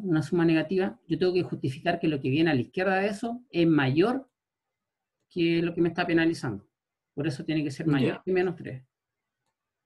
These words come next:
Speaker 1: ¿Ya? Y lo mismo para la derecha. ¿Ya?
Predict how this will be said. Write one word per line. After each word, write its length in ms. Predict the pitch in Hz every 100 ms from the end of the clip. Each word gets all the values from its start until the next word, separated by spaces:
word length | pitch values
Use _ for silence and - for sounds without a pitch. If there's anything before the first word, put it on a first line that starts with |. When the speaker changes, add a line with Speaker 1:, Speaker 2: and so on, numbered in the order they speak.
| _ _ _ _ _ _
Speaker 1:
¿Ya? 180 | 139 -
Y 100 | -
lo 120 | 165 170
mismo 260 | 233 240
para 180 | 233 214
la 100 | 185
derecha. 340 | 139 117 - _ _ _ _ _ _ _ _ _ _ _ _ _ _ _ _ _ _ _ _ _
¿Ya? 320 | - 151 -